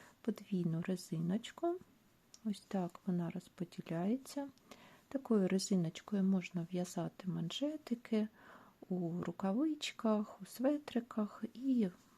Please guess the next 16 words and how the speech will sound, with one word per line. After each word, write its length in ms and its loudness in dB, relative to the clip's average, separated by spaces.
будь-яких 720 -4
речах, 640 0
яких 400 -6
вам 120 0
здасться, 560 -2
що 280 -6
вона 440 2
буде 220 -4
вдалою. 460 -2
Я 300 6
в'яжу 540 0
шкарпетки 800 -2
зазвичай 920 -2
зі 420 -2
шкарпеткової 1120 -4
пряжі 680 -2